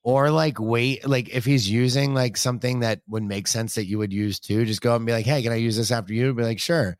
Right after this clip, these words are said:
And be like, "Oh, how have you been?" Like, you have a relationship built in your head already, more so than you think. Like, like, unless you're a crazy person, and I don't think you are, obviously you're,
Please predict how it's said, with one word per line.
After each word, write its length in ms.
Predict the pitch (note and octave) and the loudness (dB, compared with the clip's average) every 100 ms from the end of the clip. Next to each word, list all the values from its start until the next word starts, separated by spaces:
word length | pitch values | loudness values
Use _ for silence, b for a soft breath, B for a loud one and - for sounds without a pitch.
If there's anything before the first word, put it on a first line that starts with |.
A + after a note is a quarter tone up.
| _ _ _ - | _ _ _ 0
And 140 | C3 | 2
be 40 | C#3+ | 4
like, 180 | C#3+ D#3 | 4 4
"Oh, 160 | F#3 | 4
how 160 | C#3 D3 | 4 2
have 120 | C3 | 2
you 60 | A#2 | 2
been?" 300 | B2+ A2+ A#2 | 2 2 0
Like, 240 | B2 - | -2 -4
you 260 | A#2 D3 G3 | 2 4 4
have 380 | B2+ D3+ E3 D#3+ | 2 0 2 2
a 80 | D#3+ | 4
relationship 720 | C3+ A#2+ A#2 C3 A#2+ C#3+ F#2 | 4 2 0 -2 0 -2 0
built 280 | A#2 A#2 A2+ | -2 -2 -4
in 80 | |
your 140 | A#2 G2+ | -4 -2
head 260 | F#2+ G#2+ | -2 -2
already, 600 | G#2 G2+ F#2+ F2+ A2 A#2 - _ _ _ | 0 0 -2 -2 -2 -4 -6 _ _ _
more 400 | G#2+ B2+ C#3 D#3 | -2 2 4 4
so 400 | D3 - C#3 B2+ | 2 2 4 4
than 200 | A2+ A2+ | 2 -2
you 160 | G#2+ F#2+ | -2 -4
think. 320 | - F2 D2 - | -6 -12 -12 -4
Like, 240 | A#2+ B2 - _ _ _ _ _ _ _ _ - | -2 -2 -8 _ _ _ _ _ _ _ _ -8
like, 300 | D3 D3+ B2 - | 0 0 0 -2
unless 460 | E3 F#3 G#3 - | 2 4 2 2
you're 140 | E3+ D3 | 2 0
a 80 | - | -2
crazy 440 | B2 B2 A#2 C#3 | -4 -2 -2 -4
person, 420 | C3+ C#3+ C3 C#3+ | 0 0 0 -2
and 120 | C3 | 0
I 100 | A2+ | -2
don't 280 | A2 A2+ G#2 | 0 -2 -2
think 200 | G#2+ F#2 | -6 -4
you 180 | F#2 F#2+ | -2 0
are, 340 | F2+ G2 A#2 - | 0 0 -2 0
obviously 540 | G2+ G2 G2+ - G#2 | -2 0 -2 -2 -2
you're, 320 | G2 F#2 F#2 | 0 0 0